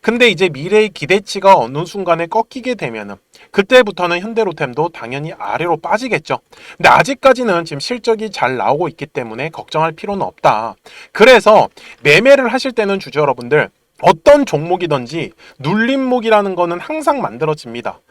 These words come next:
그래서 저는 매매를 할 때도 비싸게 매수하려고 하는 게 아니고요.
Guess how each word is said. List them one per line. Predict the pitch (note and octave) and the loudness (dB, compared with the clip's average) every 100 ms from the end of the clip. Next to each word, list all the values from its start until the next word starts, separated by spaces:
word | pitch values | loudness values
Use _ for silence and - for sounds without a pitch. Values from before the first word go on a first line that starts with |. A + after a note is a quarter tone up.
| - - | -20 -20
그래서 | - A#3+ B3+ G3+ G3 A#2+ | 2 4 6 6 6 6
저는 | - D#3 G#3 G3+ | 2 0 2 0
매매를 | G#2 C#3 G3+ G3+ | -2 -2 0 0
할 | F#3+ | -2
때도 | G3 C3 D3 D3+ - - - - | -4 -6 -4 -6 -6 -16 -20 -12
비싸게 | E3+ D#3 - C#4+ D4 | -10 -6 4 6 6
매수하려고 | A3 C3 - E3 D3+ D#3 | 2 0 0 0 0 -2
하는 | E3+ | -2
게 | F3 | -2
아니고요. | D3+ G2+ A2 D#3 | -2 -2 -2 -2